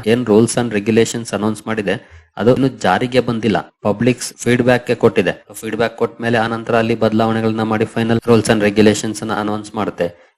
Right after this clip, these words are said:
ಈಗ ಫೈನಾನ್ಸ್ ಮಿನಿಸ್ಟ್ರಿ ಕೂಡ ಇಲ್ಲಿ ಕೆಲವೊಂದು ಬದಲಾವಣೆಗಳನ್ನ ಸಜೆಸ್ಟ್ ಮಾಡ್ತಿದೆ ಅಂತಾನೆ ಹೇಳ್ಬೋದು, especially ಟೂ ಲ್ಯಾಕ್ ಗಿಂತ ಕಡಿಮೆ ಇರುವಂತ ಗೋಲ್ಡ್ ಲೋನ್ ಗೆ ಸಂಬಂಧಪಟ್ಟಂತೆ. ನೋಡಿ ಏನ್ ಡಿಸಿಷನ್ ತಗೊಳುತ್ತೆ ಆರ್ ಬಿ ಐ ಅಂತ ನೋಡ್ಬೋದು. Draft direction on lending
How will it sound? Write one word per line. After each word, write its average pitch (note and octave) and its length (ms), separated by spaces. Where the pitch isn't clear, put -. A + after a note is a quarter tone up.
ಈಗ A#2+ 80
ಫೈನಾನ್ಸ್ A2+ 460
ಮಿನಿಸ್ಟ್ರಿ A2+ 340
ಕೂಡ B2+ 200
ಇಲ್ಲಿ C3+ 160
ಕೆಲವೊಂದು A2 480
ಬದಲಾವಣೆಗಳನ್ನ G2+ 760
ಸಜೆಸ್ಟ್ G2+ 420
ಮಾಡ್ತಿದೆ F#2 360
ಅಂತಾನೆ F#2 260
ಹೇಳ್ಬೋದು, G2 280
especially D#3 500
ಟೂ B2+ 240
ಲ್ಯಾಕ್ A2+ 240
ಗಿಂತ G#2 200
ಕಡಿಮೆ G#2+ 520
ಇರುವಂತ F#2 360
ಗೋಲ್ಡ್ F#2 420
ಲೋನ್ F2 200
ಗೆ F#2 80
ಸಂಬಂಧಪಟ್ಟಂತೆ. E2 1080
ನೋಡಿ C3+ 260
ಏನ್ A2 80
ಡಿಸಿಷನ್ G2+ 400
ತಗೊಳುತ್ತೆ F#2 420
ಆರ್ E2 140
ಬಿ E2+ 160
ಐ E2 40
ಅಂತ D#2+ 180
ನೋಡ್ಬೋದು. F#2+ 520
Draft A2 380
direction A2 480
on G#2 600
lending A#2 360